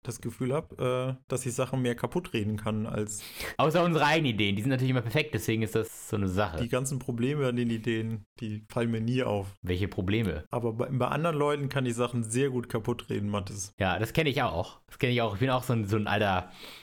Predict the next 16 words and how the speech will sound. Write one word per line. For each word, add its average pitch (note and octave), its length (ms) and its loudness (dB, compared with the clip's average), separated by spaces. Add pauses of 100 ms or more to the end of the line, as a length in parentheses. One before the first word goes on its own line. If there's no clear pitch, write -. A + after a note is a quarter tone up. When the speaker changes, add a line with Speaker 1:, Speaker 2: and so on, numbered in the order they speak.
(100)
Speaker 2:
so A2+ 120 0
ein G#2 40 0
alter G2+ 200 0
Zyniker B2 460 2
geworden D#2+ 420 0
irgendwie. E2 540 0
<laughs> - 40 -2
Ja, A#2+ 220 2
jemand A#2 380 2
schlägt C3 220 -2
mir G#2+ 100 4
was G#2 140 -2
vor, A#2 200 2
ich A2 100 0
sag, A#2 280 2 (520)
„Ja, C4 1400 4